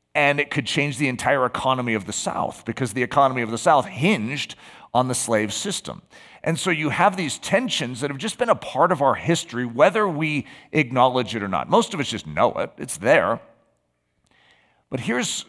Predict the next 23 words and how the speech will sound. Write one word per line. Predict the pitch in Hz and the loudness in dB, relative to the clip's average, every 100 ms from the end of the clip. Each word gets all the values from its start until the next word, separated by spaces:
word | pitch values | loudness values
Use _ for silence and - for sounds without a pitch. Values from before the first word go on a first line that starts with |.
| 165 | -10
the | 165 | -8
challenge | - 151 165 147 117 | 2 4 4 2 -4
that | 131 - | -8 -2
I | 117 | 0
have | 113 92 | 0 0
run | 92 95 | -2 0
into | 98 95 87 71 | -2 -4 -6 -2
as | 71 127 135 | 0 2 0
a | 123 | -2
believer, | 101 98 107 127 110 113 - | -2 -2 0 0 0 -2 -2
as | 101 95 | -4 -4
a | 90 | -6
leader, | 87 110 127 113 107 - - _ _ _ _ - | -4 -2 -2 -2 -4 -8 -20 _ _ _ _ -8
just | 214 208 226 | -4 -4 -2
as | 240 | -2
an | 180 147 | -4 -2
individual, | 160 170 123 98 113 113 131 143 147 | 0 2 -2 -2 -2 -2 -4 -4 -4
just | 107 - 135 | -6 -10 -10
a | |
guy | 98 117 120 143 | -2 2 4 4
with | 135 120 | 0 -4
a | |
family. | 107 107 92 78 67 53 | -4 -4 -4 -4 -10 -14